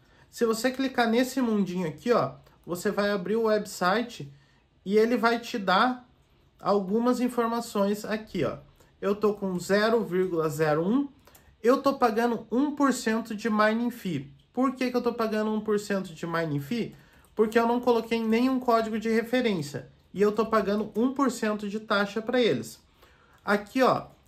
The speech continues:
ele vai me pagar quando meu, quando meu, minha mineração virar três Matics. Então, quando virar três Matics, eu posso deixar o autopay aqui, ou eu posso deixar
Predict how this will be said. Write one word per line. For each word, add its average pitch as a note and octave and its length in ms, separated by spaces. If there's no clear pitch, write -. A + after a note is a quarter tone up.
ele G#3+ 280
vai G#3+ 360
me G#3 160
pagar G#3+ 720
quando B3+ 400
meu, B3 400
quando A#3 300
meu, A3 880
minha G3+ 180
mineração G#3+ 640
virar F3+ 640
três B3+ 320
Matics. B3+ 600
Então, G#3 440
quando A3 260
virar G#3 260
três A3+ 320
Matics, A3+ 600
eu G#3 140
posso G#3 340
deixar F#3+ 300
o F3+ 60
autopay F#3 560
aqui, C4 400
ou A#3+ 320
eu A3+ 140
posso A#3 340
deixar A3 480